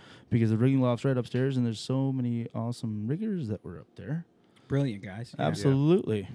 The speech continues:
Speaker 1: Beauties, for sure. And it's just, like, the little things over time that you pick up, and then, like, just because you're there all the time, it just sinks in, and it's just, like, not common knowledge anymore, but it's still something that's useful, very useful, and then, you know, and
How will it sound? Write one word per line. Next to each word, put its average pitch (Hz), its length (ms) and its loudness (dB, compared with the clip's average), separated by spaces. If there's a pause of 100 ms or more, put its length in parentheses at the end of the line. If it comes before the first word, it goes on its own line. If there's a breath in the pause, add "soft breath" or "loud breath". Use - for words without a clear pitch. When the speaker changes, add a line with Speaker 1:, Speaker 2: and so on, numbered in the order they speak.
(100)
Speaker 1:
Beauties, 147 360 2
for 117 160 -6
sure. 139 300 0
And 120 260 -2
it's 120 140 -8
just, - 160 -10
like, 123 200 -6 (120)
the 127 80 -4
little 143 240 -2
things 135 200 -2
over 131 220 -2
time 123 320 -4
that 117 60 -6
you 101 160 -12
pick - 280 -10
up, 117 200 -8
and 101 200 -10
then, 110 200 -8
like, 104 260 -14 (160)
just - 220 -10
because 104 320 -12
you're 92 160 -18
there 175 260 -2
all 156 100 2
the 107 100 -2
time, 107 440 -8
it 110 80 -10
just 104 340 -8
sinks 127 320 -2
in, 117 280 -4
and 110 100 -4
it's 110 140 -6
just, - 160 -10
like, 107 160 -8 (500 soft breath)
not - 240 -2
common 202 340 4
knowledge 220 560 0 (220)
anymore, 214 400 0
but 160 240 0
it's 139 140 -8
still 165 260 -2
something 120 880 -12
that's - 400 -18 (640 soft breath)
useful, 107 680 -8 (140)
very 131 340 -4
useful, 127 440 -2
and 113 100 -2
then, 113 140 -6
you 110 140 -6
know, 123 240 -6
and 113 260 -8